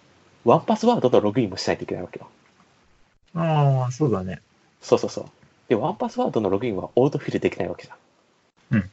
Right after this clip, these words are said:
Speaker 1: その時にこの指キーが使えるわけよ。
Speaker 2: 確かにな。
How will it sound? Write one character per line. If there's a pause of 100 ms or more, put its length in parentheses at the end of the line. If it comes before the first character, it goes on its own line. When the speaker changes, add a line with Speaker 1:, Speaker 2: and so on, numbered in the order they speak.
(2250)
Speaker 1:
そ
の
時
に
こ
の
指
キ
ー
が (100)
使
え
る
わ
け
よ。 (1400)
Speaker 2:
確
か
に
な。